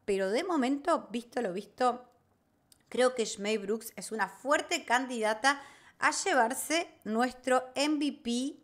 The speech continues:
de la pretemporada. La jugadora destacada de la pretemporada, para mí creo que Brooks es una de las fuertes candidatas. Y el premio revelación de la pretemporada, de momento, creo que se lo podría llevar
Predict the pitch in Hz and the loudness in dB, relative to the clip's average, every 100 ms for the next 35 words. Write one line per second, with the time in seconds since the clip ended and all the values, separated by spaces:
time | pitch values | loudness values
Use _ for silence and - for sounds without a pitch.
0 | _ 190 202 226 233 196 180 - 269 - | _ -4 0 0 0 -4 -2 0 0 0
1 | 208 190 143 139 - 156 - 214 214 302 | 0 0 -2 -8 -14 -18 -4 0 0 0
2 | 302 - - 233 220 180 180 185 180 202 | -2 -2 2 2 2 -2 -8 -8 -6 0
3 | 247 277 220 180 214 226 226 180 190 247 | 2 2 -2 -10 -10 -10 -8 -10 -8 -10
4 | 240 - 202 226 220 190 165 - - - | -10 -18 -14 -8 -6 -4 -6 -12 -20 -20
5 | _ - 294 359 - 277 220 190 180 190 | _ -6 0 0 0 -2 0 0 0 -2
6 | 214 285 339 - - - - - - _ | 0 -2 -2 -6 -16 -20 -20 -20 -20 _
7 | 277 311 311 311 494 508 403 277 240 330 | 2 4 2 4 4 6 4 4 4 4
8 | 359 277 - 285 240 247 - 170 175 247 | 2 2 2 2 2 0 -6 -10 0 2
9 | - 247 220 311 339 226 208 202 185 180 | 2 -2 -2 -4 -2 -2 2 2 2 0
10 | 185 220 339 359 247 208 202 180 180 208 | -4 -4 -2 -2 -2 -4 -4 -6 -4 -4
11 | 220 _ 285 320 330 214 - 262 - 165 | -6 _ -2 -2 -2 -4 -2 -4 -4 -4
12 | 175 202 214 - 170 180 202 - | -2 -2 -2 -4 0 2 2 -4